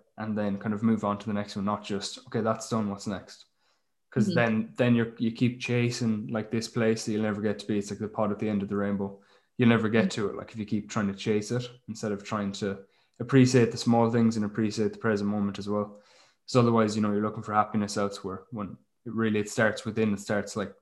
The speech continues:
Speaker 1: right now, like, today. Not, it's not gonna happen next week when you get that job promotion or if you lose, you know, seven stone in the next few years. It's, it's, like, it starts today, like, um,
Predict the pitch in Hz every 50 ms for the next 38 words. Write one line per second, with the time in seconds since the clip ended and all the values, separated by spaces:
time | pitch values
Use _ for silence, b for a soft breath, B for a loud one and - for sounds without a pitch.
0 | _ _ - 120 120 107 95 98 107 104 104 110 110 98 95 95 - - 104 107
1 | 104 104 104 110 107 - - _ 110 107 104 - - - _ _ _ _ _ _
2 | _ _ _ _ 120 117 - - 127 117 120 123 123 117 113 117 117 113 117 110
3 | 110 110 113 - - 117 113 110 113 113 110 107 113 107 104 - 113 107 104 -
4 | 110 104 104 101 - - 107 104 107 101 - - 110 104 101 98 101 101 - 107
5 | 104 98 127 127 113 110 104 104 101 101 - - - b b b b b b b
6 | b _ _ 110 110 101 98 101 - 110 104 98 104 104 - - 113 107 107 107
7 | 104 101 101 101 104 104 - - - 113 107 104 107 107 104 104 104 101 - -
8 | - - - - _ _ _ _ _ _ _ _ _ _ _ - 107 98 - -
9 | - - - 107 101 101 - - 120 - - 120 113 107 - - - - 113 107
10 | 107 107 104 101 98 98 92 - _ _ _ _ _ b b b b b b b
11 | b b b b b b _ _ 117 117 120 123 123 120 120 117 117 113 113